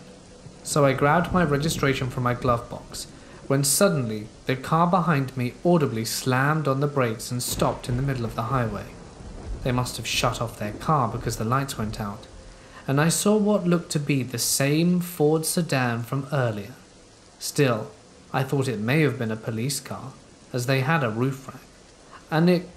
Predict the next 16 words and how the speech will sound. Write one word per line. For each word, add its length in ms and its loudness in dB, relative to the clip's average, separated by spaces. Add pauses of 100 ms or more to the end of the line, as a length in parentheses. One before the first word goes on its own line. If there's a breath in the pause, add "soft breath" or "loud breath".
(120)
could 120 4
have 120 4
looked 320 4
like 280 2
I 60 2
had 200 0
reached 340 -2
for 180 -2
my 180 0
gun 340 2
in 100 -2
my 160 -6 (100)
glove 300 2
box 320 -8
or 60 -10
something. 440 -8